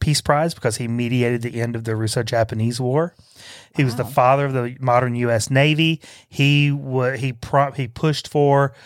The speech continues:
Speaker 1: helped select the site for, and began the engineering for, uh, the Panama Canal, which completely changed shipping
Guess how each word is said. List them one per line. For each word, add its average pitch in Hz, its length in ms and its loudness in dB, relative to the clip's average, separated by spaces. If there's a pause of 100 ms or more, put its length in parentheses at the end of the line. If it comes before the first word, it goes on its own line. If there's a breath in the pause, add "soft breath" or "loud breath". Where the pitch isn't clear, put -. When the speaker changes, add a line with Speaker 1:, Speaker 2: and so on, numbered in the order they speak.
(160 loud breath)
Speaker 1:
helped 139 260 -6
select 139 320 -2
the 113 80 -10
site 131 320 2
for, 127 300 2
and 120 240 -4
began 120 320 0
the 131 120 -2
engineering 120 520 -6
for, 113 480 0 (260 loud breath)
uh, 120 180 2
the 113 120 -4
Panama 123 320 2
Canal, 127 440 2
which - 360 -10
completely 135 580 -4
changed 117 380 -2
shipping 151 440 0